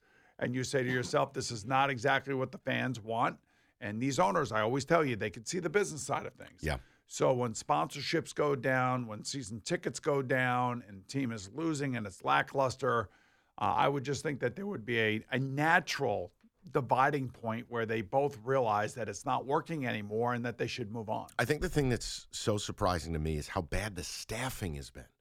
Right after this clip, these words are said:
Speaker 2: You remember we, we were talking last year, you're like, "Wait, you have Matt Patricia calling your offense. He's a defensive guy. We're playing this game about not paying him like a," the, the staff,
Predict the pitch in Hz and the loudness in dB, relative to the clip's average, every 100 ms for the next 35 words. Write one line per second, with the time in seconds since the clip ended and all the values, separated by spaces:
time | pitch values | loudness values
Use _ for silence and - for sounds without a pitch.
0 | _ _ _ - - 170 196 214 180 160 | _ _ _ -18 -4 -2 0 0 0 0
1 | 151 160 165 160 139 135 123 - 147 139 | 0 2 4 4 2 2 0 0 0 0
2 | 95 90 87 110 98 87 117 80 90 120 | 0 0 0 2 0 2 -2 0 0 2
3 | 107 - 113 - 127 - - 107 113 98 | 0 0 0 0 -4 -4 -4 -2 0 -2
4 | 85 117 113 117 113 - 76 67 123 120 | 0 0 0 -2 -4 -6 -8 -4 -4 0
5 | 117 107 87 120 113 117 98 85 113 104 | -2 -2 -4 0 2 2 0 0 0 0
6 | 101 92 98 104 113 113 107 104 107 107 | -2 -2 -2 0 2 2 0 0 0 -2
7 | - - 107 110 101 101 98 87 _ _ | -2 0 2 0 0 -2 -4 -12 _ _
8 | - - _ _ _ - - 160 - - | -20 -20 _ _ _ -10 -2 0 0 -2
9 | 165 196 | 0 -2